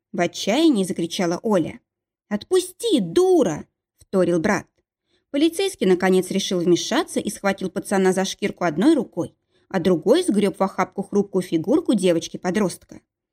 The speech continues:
Мальчишки-близнецы оглушительно взревели, видя, как старших сестру и брата сворачивают в узел. «Заткнись, поганец!» прошипела тетка. «Я тебе не подружка, чтобы хамить мне!»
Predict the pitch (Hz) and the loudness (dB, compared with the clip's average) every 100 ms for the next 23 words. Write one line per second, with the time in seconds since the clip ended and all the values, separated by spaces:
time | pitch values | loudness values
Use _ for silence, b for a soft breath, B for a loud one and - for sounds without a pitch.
0 | _ _ _ 185 185 175 202 - 180 180 | _ _ _ 2 2 2 -2 -2 -2 0
1 | 202 170 170 - 339 320 202 185 - 185 | 4 2 2 0 0 0 -2 -2 -2 -2
2 | 180 175 170 165 160 247 302 220 _ b | 2 2 2 0 0 0 0 -4 _ b
3 | b b 175 190 196 196 - - 190 - | b b 0 0 0 -2 -4 -4 -2 -4
4 | 185 202 202 196 180 156 208 330 269 - | -6 -6 -4 0 2 2 0 -2 -4 -2
5 | 190 175 170 170 180 180 226 196 - - | 0 0 -4 -4 -6 -2 0 0 -4 -14
6 | _ _ _ _ _ 269 165 - - 254 | _ _ _ _ _ -10 -4 -4 2 6
7 | 311 302 - - 214 254 220 339 - - | 6 4 -2 -4 0 2 2 0 -4 -14
8 | - _ _ _ 185 190 185 185 180 180 | -18 _ _ _ -6 -4 -4 -2 -2 0
9 | 220 185 - - - _ _ - 196 - | -2 -2 -6 -20 -20 _ _ -14 -6 -6
10 | - 190 214 233 302 339 208 - 220 - | -2 -2 0 0 2 0 -2 -6 -8 -6
11 | 185 - 269 302 185 - 190 175 - | -6 0 2 2 0 0 2 2 0